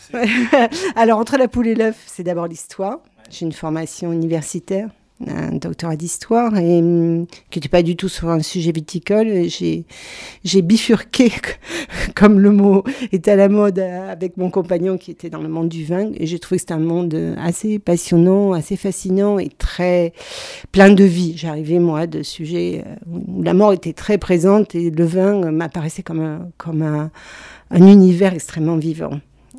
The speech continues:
Et un jour, par curiosité, euh,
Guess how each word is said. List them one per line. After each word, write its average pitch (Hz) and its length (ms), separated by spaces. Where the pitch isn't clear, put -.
Et 165 760
un 151 120
jour, 180 240
par 151 240
curiosité, 170 1080
euh, 156 500